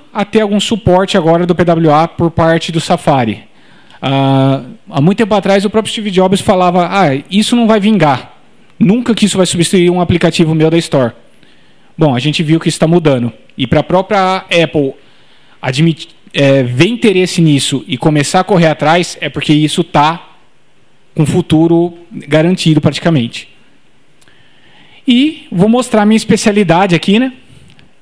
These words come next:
Minha fabricação de armas. E no Windows, como que a gente faz p-, pra colocar na nossa Store? Não é, não é,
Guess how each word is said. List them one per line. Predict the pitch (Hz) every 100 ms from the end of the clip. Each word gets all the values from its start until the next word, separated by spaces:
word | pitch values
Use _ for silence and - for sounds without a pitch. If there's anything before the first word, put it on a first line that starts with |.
| _ - -
Minha | 139 131
fabricação | 151 151 156 156
de | 170
armas. | 190 220 269 - - _ _ _ - _ - _
E | 254
no | 330 285
Windows, | 202 151 135
como | 202
que | 208
a |
gente | 220 208
faz | - 190 180 - - - - - - - - -
p-, | 170 170 - _ _ _ -
pra | 170
colocar | - 180 180
na | 175
nossa | 175 170
Store? | 185 - 160 131 120 - - - - - - - - - - - - - _ - 294 _ 247 - - - - - - -
Não | 190 226
é, | 233 226 196
não |
é, | 220